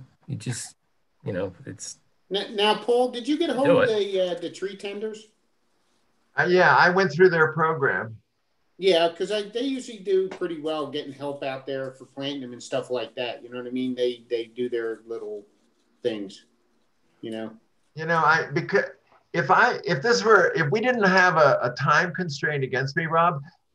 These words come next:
Speaker 3: I would be able to do it much more through, uh, volunteer groups and groups and be very nice about it.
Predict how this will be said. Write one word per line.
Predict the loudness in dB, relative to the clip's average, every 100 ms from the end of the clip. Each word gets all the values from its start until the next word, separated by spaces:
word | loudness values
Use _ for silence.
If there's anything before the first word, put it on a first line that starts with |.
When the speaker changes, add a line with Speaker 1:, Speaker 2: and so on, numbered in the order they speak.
| _ 0
Speaker 3:
I | 2
would | 2 0 0
be | 0
able | 2 2
to | 2 0
do | 4 4
it | 4
much | 0 -2
more | -2 -2 -2
through, | -2 -6 -6 -8
uh, |
volunteer | -2 0 0 -4 0 4 4
groups | 4 6 6 2
and | -4 -2
groups | 2 4 4 0 -6
and | -4
be | -6 0
very | 2 2 2
nice | 2 0 0
about | 0 0
it. | -2